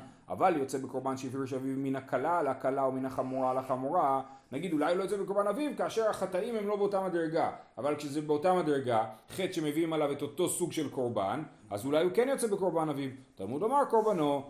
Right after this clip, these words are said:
בקורבנו, קורבנו, קורבנו, פעמיים. בקורבנו הוא יוצא ואינו יוצא בקורבנו של אביו. יכול, אוקיי, עד כאן היה לגבי קורבן,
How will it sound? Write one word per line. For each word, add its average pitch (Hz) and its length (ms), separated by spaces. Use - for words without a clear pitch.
בקורבנו, 156 600
קורבנו, 190 320
קורבנו, 170 380
פעמיים. 131 380
בקורבנו 110 520
הוא 262 120
יוצא 202 300
ואינו 170 160
יוצא 165 220
בקורבנו 135 420
של 117 180
אביו. 87 260
יכול, 143 440
אוקיי, 131 260
עד 185 200
כאן 196 160
היה 175 180
לגבי 165 520
קורבן, 151 340